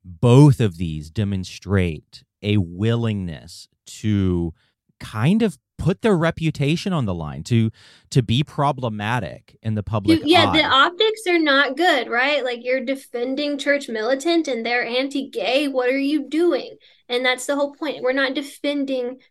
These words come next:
Speaker 2: church militants' views.
Speaker 1: That's
Speaker 2: We're
Speaker 1: right.
Speaker 2: defending the principle of free speech.
Speaker 1: That's right. And so here's what we wrote.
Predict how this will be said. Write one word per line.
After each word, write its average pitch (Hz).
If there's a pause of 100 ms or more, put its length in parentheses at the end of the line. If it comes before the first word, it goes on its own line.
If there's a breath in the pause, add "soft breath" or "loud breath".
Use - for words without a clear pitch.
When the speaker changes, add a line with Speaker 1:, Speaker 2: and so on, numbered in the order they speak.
Speaker 2:
church 277
militants' 247
views. 233 (360)
Speaker 1:
That's 101
Speaker 2:
We're 98
Speaker 1:
right. 87
Speaker 2:
defending 254
the 240
principle 269
of 226
free 233
speech. - (160)
Speaker 1:
That's 92
right. 85 (180)
And 117
so 113
here's 180
what 160
we 117
wrote. 85